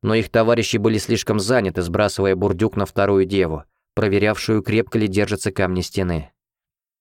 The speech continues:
Бурдюк лопнул рядом, окатив ее потоком масла. Дева даже не взглянула в его сторону.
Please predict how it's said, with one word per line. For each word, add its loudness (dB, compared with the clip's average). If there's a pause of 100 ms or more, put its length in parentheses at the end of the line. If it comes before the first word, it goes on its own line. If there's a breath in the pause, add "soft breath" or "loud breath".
(220)
Бурдюк 2
лопнул 2
рядом, 0 (100)
окатив -2
ее 2
потоком -2
масла. -4 (300)
Дева 2
даже 2
не 0
взглянула 2
в -2
его 0
сторону. -6